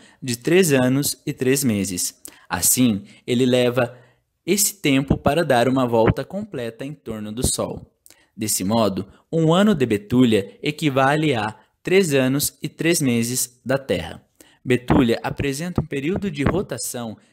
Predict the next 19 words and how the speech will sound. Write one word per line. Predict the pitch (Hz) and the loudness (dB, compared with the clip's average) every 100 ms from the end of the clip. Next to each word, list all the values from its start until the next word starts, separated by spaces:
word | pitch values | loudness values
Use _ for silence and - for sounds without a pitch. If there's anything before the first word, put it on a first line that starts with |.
| _ | _
de | 135 | -14
seis | - 190 208 214 | -10 -8 -6 -4
vírgula | 214 214 214 | -2 0 -2
treze | 165 170 175 208 | 0 0 2 4
horas, | 147 107 101 - - _ _ _ _ | 4 4 0 -4 -8 _ _ _ _
o | - | -2
que | - 160 | -2 -2
equivale | 165 123 127 175 175 | -6 -2 -2 0 -2
a | 117 | -4
dizer | 101 101 135 127 | -6 -4 -2 -4
que | - 135 - | -6 -10 -6
um | 202 220 | -2 -2
dia | 139 127 120 | 0 0 2
da | 156 | 0
Terra | 165 135 120 143 151 - - _ | -2 -2 -2 -2 -6 -10 -20 _
é | 143 117 | -2 0
aproximadamente | 113 - 226 - 208 196 196 135 120 143 135 - _ _ | 0 2 0 0 -2 0 2 2 0 -2 -6 -8 _ _
quatro | 156 170 196 214 | 0 2 -2 -8
dias | 151 127 127 127 | -8 -6 -4 -4